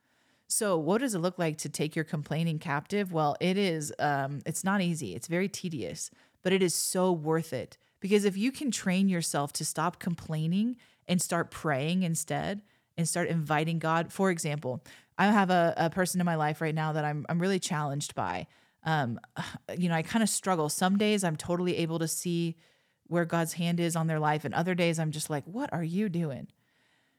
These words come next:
When I wanna complain and lament about, "Can you believe they did this? And can you believe this happened?" What I'm doing is I'm saying, "Yeah, Lord, I don't believe that you're working in their life."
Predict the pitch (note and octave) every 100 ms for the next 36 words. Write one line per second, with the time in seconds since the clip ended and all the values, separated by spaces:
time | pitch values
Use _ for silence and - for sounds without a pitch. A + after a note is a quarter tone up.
0 | _ _ F#3 B3+ E4 C#4+ C4 G#3+ A3 F#3
1 | - G3+ G#3 E3+ E3 D#3+ D#3+ F3+ G3 D#3+
2 | D#3 D3+ - G#3+ G#3 F3 F3 G3 F#3+ F3
3 | E3 D#3+ D3+ C#3+ C3+ - D3+ F3+ F3+ D#3+
4 | D#3+ F3 G3+ E3+ E3 E3 D#3 A2 A#2+ E3+
5 | _ _ F3+ C4+ C#4+ G3 E3 G3+ C4 G3+
6 | E3+ D#3+ E3+ F3 - E3+ D#3+ D#3+ F3+ F3
7 | E3+ D#3+ D#3+ D#3 F3 F3 E3+ E3 D#3+ D#3
8 | D3+ C#3 D#3 C#3+ C#3 C#3+ B2 B2 A2+ D2+
9 | - _